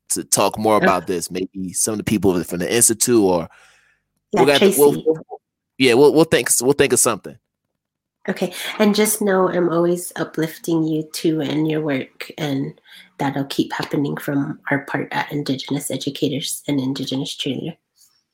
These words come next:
Speaker 1: Yes, and you have been, and I appreciate all the support, all the amplification that,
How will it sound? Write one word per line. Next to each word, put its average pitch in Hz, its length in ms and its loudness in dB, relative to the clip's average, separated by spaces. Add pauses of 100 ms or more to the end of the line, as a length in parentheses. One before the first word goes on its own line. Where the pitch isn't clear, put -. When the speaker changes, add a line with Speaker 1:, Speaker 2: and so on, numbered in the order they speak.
(120)
Speaker 1:
Yes, 90 380 -6
and 101 160 -8
you 104 140 -4
have 98 300 0
been, 95 360 -2
and 95 160 -2
I 95 100 2
appreciate 101 800 2
all 98 280 4
the 95 140 0
support, 101 640 2
all 101 160 6
the 87 140 -2
amplification 101 960 -4
that, 92 300 -2